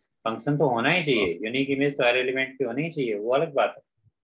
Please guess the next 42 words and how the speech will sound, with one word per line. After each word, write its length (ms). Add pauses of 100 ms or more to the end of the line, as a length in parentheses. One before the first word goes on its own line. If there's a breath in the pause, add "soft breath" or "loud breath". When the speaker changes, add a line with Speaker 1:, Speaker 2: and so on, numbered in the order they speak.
(540)
Speaker 1:
उसके 360
बाद 400
यहाँ 180
पर 160
अलग 320
elements 440
की 120 (100)
अलग 220
image 300
भी 80
होनी 240
चाहिए। 300 (360)
Speaker 2:
यस 240
sir, 120
वो 180
Speaker 1:
ठीक 160
Speaker 2:
भी। 60
Speaker 1:
है। 60 (120)
Speaker 2:
हाँ। 260 (340)
Speaker 1:
तो 120
क्यों 300 (600)
f 220
of 140
minus 320
one 100
का 100
स्क्वायर 240
कितना 260
आएगा? 240
माइनस 360
वन 100
का 100
स्क्वायर 300
one। 220 (680)
f 180
of 140
one 180
क्या 200
आएगा? 360
वन 240
का 140
square, 420